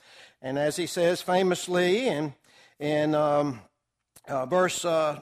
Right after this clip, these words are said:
twenty-two, he says, uh, or verse twenty-one, he says, "For me to live is Christ and to die is gain. But if I live in the flesh, this is the fruit of my labor.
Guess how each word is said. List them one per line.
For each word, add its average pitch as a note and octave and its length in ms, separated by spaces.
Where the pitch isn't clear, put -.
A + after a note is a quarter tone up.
twenty-two, F#3+ 540
he A#3 60
says, G3 380
uh, D3+ 220
or E3 200
verse E3+ 260
twenty-one, F#3+ 380
he G#3+ 80
says, G#3 260
"For F#3 140
me G3+ 320
to F#3 160
live F#3+ 320
is E3+ 140
Christ G3 560
and D#3 100
to D#3+ 80
die D#3+ 320
is D3+ 140
gain. F#3 340
But F3 160
if - 100
I D3+ 120
live F3 240
in F3 100
the D#3+ 80
flesh, G3+ 400
this F#3+ 200
is G3+ 100
the F3+ 100
fruit G#3+ 240
of G3 60
my F#3+ 200
labor. G3+ 540